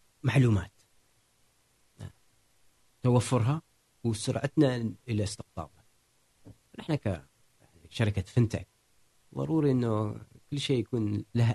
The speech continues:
آلية سريعة. فإذا تأخذ مثلًا معلومات تخص الشركات من وزارة التجارة، آه، حاليًا يعني نحن ندقق على، على منصتهم،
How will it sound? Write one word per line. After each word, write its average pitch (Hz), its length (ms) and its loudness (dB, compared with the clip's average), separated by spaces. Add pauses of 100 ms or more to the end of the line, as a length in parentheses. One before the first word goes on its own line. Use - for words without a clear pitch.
آلية 101 340 0
سريعة. 78 420 -12 (1160)
فإذا 117 280 -8
تأخذ 113 440 -4 (120)
مثلًا 95 500 -8
معلومات 101 480 -2
تخص - 200 -12
الشركات 90 540 -10 (300)
من 85 100 -12
وزارة 85 260 -14
التجارة، 76 520 -18 (1000)
آه، - 200 -20 (240)
حاليًا 135 440 6
يعني 117 800 0
نحن 120 560 -2 (180)
ندقق 117 580 0
على، 101 460 -2 (160)
على 127 180 4
منصتهم، - 600 0